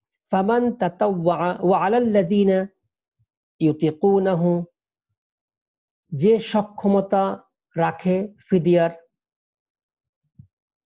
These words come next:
ফিদিয়াতুন তুআমু মিসকিন, মিসকিনের তোয়াম দেয়ার সক্ষমতা রাখে, সে ফিদিয়া দিবে মিসকিনকে। ফামান তাতাওয়া,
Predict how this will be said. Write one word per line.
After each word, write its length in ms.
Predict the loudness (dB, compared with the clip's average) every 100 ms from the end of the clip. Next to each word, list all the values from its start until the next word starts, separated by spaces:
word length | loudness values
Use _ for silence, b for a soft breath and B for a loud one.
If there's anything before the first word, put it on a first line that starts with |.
| _
ফিদিয়াতুন 960 | -2 0 2 2 0 0 2 2 0 -4 _
তুআমু 420 | -2 0 -2 0
মিসকিন, 680 | 0 0 -4 0 2 0 -6 _ _ _ 0
মিসকিনের 760 | 0 -2 0 2 2 0 -2
তোয়াম 380 | 0 2 2 4
দেয়ার 260 | 4 2 -2 -8 _ _ _ _ _ _
সক্ষমতা 480 | -6 -4 -2 -2 0
রাখে, 340 | -4 -4 -6 -8 _ _ _ _ _ _ _ _ _ _ _ _ _ _ _ _ _ _ _
সে 320 | -4 0 0
ফিদিয়া 400 | 2 0 2 2
দিবে 360 | 2 0 0 2
মিসকিনকে। 580 | -2 0 -2 -4 -6 -18 _ _ _ _ _ _ _ _ _ _ _ _ _ _ _ _ _ _ _ _ _ _ _
ফামান 340 | -2 0 0 0
তাতাওয়া, 840 | -2 -2 -2 -2 -2 -2 -6